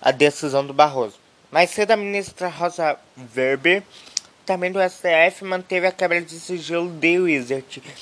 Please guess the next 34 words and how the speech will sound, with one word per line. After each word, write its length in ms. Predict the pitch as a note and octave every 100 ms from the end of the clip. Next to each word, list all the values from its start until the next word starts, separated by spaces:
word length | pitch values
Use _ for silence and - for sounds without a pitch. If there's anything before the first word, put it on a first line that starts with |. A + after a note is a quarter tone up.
| - -
determinada 580 | - D3 E3 D#3 D#3 D#3
pela 180 | D#3+ E3
C 140 | E3+
P 180 | E3 E3
I. 60 | D3+
O 40 |
bil-, 380 | C#3+ D3 D3+ C3+ _
o 100 | D3
bilionário 580 | C#3 E3 E3+ D#3+ D#3 F3
é 40 |
a 40 | E3+
peça-chave 640 | E3+ E3 E3+ - D#3 D#3
nas 180 | D#3+ D#3
investigações 680 | D#3+ D#3 - D3+ C#3+ D#3+ D3+
da 80 |
comissão 420 | D3+ D#3 D3 D#3 D#3
sobre 260 | E3 D3
um 60 | D3+
gabinete 440 | D3 C#3+ C#3+ D3+ -
paralelo 560 | D3 D3 C3+ B2 B2+ - - -
de 80 | -
aconselhamento 640 | C#3+ D3 C#3 C#3+ C#3 C#3+
ao 60 | D3
presidente 420 | C#3 C#3 C#3 C#3+
Jair 220 | C3+ C3+
Bolsonaro 560 | C3 C#3+ - C3 B2+ B2+
na 120 | C#3+
pandemia. 480 | C3 C3+ C#3+ B2+ G#2 - - - - - - _ _ _ _ _ - - -
No 160 | E3
despacho 560 | D#3+ E3 - D3 - D#3+
nesta 260 | D3 -
quinta-feira, 580 | D#3 D#3 D#3+ - E3+ F3
é, 340 | E3+ C#3+ C3 - _
é, 360 | - C3+ C3+ C3+